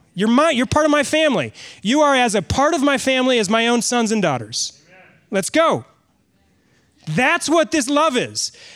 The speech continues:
That is why John is saying, "Behold it." Just sit in this. It's yours. The kingdom is yours. It's yours.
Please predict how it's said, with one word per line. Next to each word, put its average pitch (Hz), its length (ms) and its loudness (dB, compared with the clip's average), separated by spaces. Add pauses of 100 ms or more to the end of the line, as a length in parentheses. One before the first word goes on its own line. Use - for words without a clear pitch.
That 277 420 0
is 294 220 0
why 262 240 2
John 226 300 0
is 208 100 -2
saying, 226 400 -2
"Behold 302 540 0
it." - 340 -4 (1080)
Just - 720 -2 (260)
sit - 920 -4
in 233 160 -2
this. 202 180 -4
It's 196 160 -8
yours. 202 960 -2 (160)
The - 100 -8
kingdom 349 540 0
is 170 160 -4
yours. 147 560 -4 (560)
It's 247 180 -6
yours. 269 640 -2